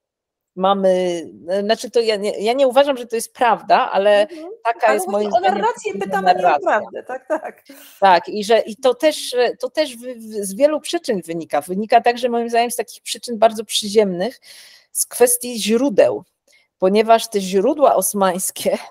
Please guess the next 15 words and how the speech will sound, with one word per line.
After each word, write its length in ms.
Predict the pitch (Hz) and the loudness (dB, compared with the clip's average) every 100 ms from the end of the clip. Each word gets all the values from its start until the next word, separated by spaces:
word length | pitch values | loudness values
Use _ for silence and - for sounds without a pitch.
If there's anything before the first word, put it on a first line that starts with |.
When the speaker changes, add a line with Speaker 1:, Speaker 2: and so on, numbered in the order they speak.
| _ _ _ _ _ _ | _ _ _ _ _ _
Speaker 1:
no 80 | 175 | -6
to, 180 | 190 214 | 0 0
to 140 | 214 | 2
jest 180 | 208 208 | 2 2
ten, 360 | 214 214 208 196 | -2 -4 -6 -10
ten, 240 | 190 190 190 | -10 -6 -6
no, 100 | 190 | 0
paradoksalna 760 | 214 202 196 - 262 277 214 | 4 4 4 0 0 2 0
sytuacja 560 | 180 170 175 165 170 170 | -4 -4 -2 -2 -2 -6
w 80 | - | -8
Turcji, 520 | 165 175 - 151 180 | -12 -12 -10 -8 -8
gdzie 600 | 175 160 160 165 175 185 | -6 -2 2 4 4 2
Turcy 340 | 190 170 - 175 | -4 -14 -12 -12
w 60 | |
sumie, 520 | - 175 170 156 160 | -10 -8 -4 -4 -4